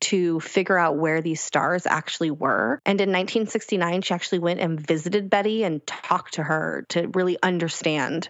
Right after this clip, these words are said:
what this map was about. So she took Betty's map and she compared it to all these different star systems, and it took her years, and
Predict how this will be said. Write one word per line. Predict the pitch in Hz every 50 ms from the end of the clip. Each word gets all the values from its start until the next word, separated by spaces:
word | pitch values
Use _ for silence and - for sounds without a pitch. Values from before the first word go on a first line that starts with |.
| _ -
what | 190 175 185 180 -
this | - 175 - -
map | 160 143 123 - -
was | - 143 143
about. | 135 - 117 87 90 110 - - 269 - _
So | - - 254
she | 240 - 277
took | - - 320 311 -
Betty's | 285 247 254 262 247 233
map | 202 180 175 170 185 208 - -
and | 190 185 175
she | - - 180
compared | - 196 180 - 180 175 175 190
it | 180
to | - 180
all | 170 165
these | 175 175 175
different | - 180 - 180 147
star | - - 170 160 160
systems, | - - 180 - - 196 202 202 202 196
and | 185 170
it | - -
took | - 175 -
her | 180 165
years, | 165 160 151 160 156 156 160 160 160 170 175 190 196 202 - -
and | 180 175 170 165 160 160 160 160 170 -